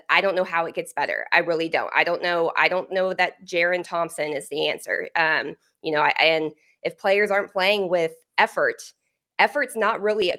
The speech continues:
coachable thing. Effort is something that should be, you know, just automatic.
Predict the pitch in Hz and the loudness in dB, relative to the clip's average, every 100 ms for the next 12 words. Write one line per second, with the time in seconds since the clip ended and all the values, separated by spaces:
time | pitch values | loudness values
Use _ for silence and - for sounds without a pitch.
0 | - 190 214 214 262 - 208 165 - 208 | -8 -4 -4 0 -2 -2 -2 -4 0 2
1 | 180 110 - 220 233 226 202 185 196 190 | 2 0 2 2 2 0 0 -2 -4 -2
2 | 196 185 - - 196 196 190 175 170 180 | -2 -2 -2 -2 -2 -2 -4 -4 -4 -6
3 | _ - 214 170 175 _ _ _ 196 196 | _ -2 0 0 -2 _ _ _ -6 -6
4 | - _ - 190 208 160 170 277 - | -12 _ 0 0 2 0 0 -2 -6